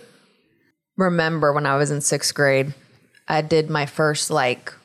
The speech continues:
real research project on anyone. You could pick anyone in, like, Christian history. And I looked at the list and I, to be honest, the ones that I had wanted were already taken. So I was, like, down to, like, my <laughs> fifth option.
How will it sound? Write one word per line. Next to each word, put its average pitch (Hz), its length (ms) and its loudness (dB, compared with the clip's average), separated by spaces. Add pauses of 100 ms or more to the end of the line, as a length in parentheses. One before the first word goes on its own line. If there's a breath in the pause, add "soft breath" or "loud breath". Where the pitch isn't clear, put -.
(100)
real 156 540 0
research 143 640 -4
project 170 640 0 (840 soft breath)
on 151 280 0
anyone. 185 500 -2
You 175 60 -4
could 175 120 -4
pick 170 180 0
anyone 180 600 0
in, 151 480 0
like, 143 180 -4
Christian 147 360 -4
history. 147 560 -4 (600 soft breath)
And 151 320 -2
I 156 160 -2
looked 160 140 0
at 160 140 -2
the 156 100 0
list 147 600 2 (140)
and 160 180 -2
I, 147 520 0 (800)
to - 80 -4
be 151 120 0
honest, 135 280 -2
the 139 60 -2
ones 135 200 -4
that - 100 -2
I - 80 -2
had - 120 -2
wanted 135 360 -2
were 123 80 -2
already 98 200 -4
taken. 151 500 -4
So - 220 0
I - 80 4
was, - 120 4
like, - 280 2
down 151 200 0
to, 139 60 0
like, 143 160 0
my 143 200 -2
<laughs> - 80 -14
fifth 147 280 0
option. 147 540 0